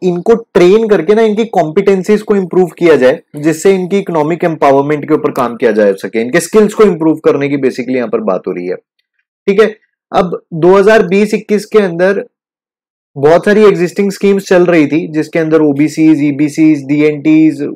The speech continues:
को assistance provide की जा रही थी scaling के लिए।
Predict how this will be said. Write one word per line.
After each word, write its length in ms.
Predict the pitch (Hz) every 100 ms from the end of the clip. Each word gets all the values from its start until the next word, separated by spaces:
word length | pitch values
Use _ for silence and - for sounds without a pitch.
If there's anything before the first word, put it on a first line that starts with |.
| _ -
को 480 | - 160 160 156 131
assistance 580 | - 147 160 - 175 156
provide 420 | 156 151 143 143
की 100 | 151
जा 140 | 139
रही 120 | 117 110
थी 120 | 131
scaling 420 | - 127 107 107
के 60 | 101
लिए। 160 | 87